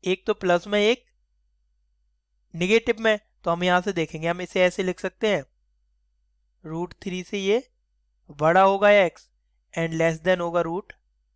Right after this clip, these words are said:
फ़ाइव से। जब हम माइनस वैल्यू लेंगे तब हमारे पास क्या आएगा? And माइनस रूट फ़ाइव से ये बड़ा होगा and किससे छोटा होगा? माइनस के रूट थ्री से।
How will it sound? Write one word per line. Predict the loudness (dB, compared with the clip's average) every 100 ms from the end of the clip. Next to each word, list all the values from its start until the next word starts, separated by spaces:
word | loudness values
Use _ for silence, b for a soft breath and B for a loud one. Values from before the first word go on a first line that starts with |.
| _ _ _
फ़ाइव | 0 0
से। | 0 -4
जब | 0 0
हम | 0
माइनस | 0 0 -2 0
वैल्यू | 2 2
लेंगे | 0 -2 -2
तब | 0 0
हमारे | 0 -2
पास | 0 -2 -2
क्या | 0 0
आएगा? | 2 -4 -6 _ _ _ _ _ -8
And | -6 -6 -12 -20 _ _ _ _ _ _ _ _ _ _ _ -6
माइनस | -2 0 0 -4
रूट | -2 -4 -4 0
फ़ाइव | 2 2
से | -2 -2
ये | -2 0
बड़ा | 2 2
होगा | 2 0 0 0 -2 _ _ _ _ _ _
and | -6 -6 -6 _ _ _ _ _ _
किससे | -10 -2 -2
छोटा | -2 0 2
होगा? | 2 0
माइनस | 0 -2 -6 -4
के | -4 -4 _ _ _ _ _ -12
रूट | -8 -6 -6 -4
थ्री | -4 -4
से। | -6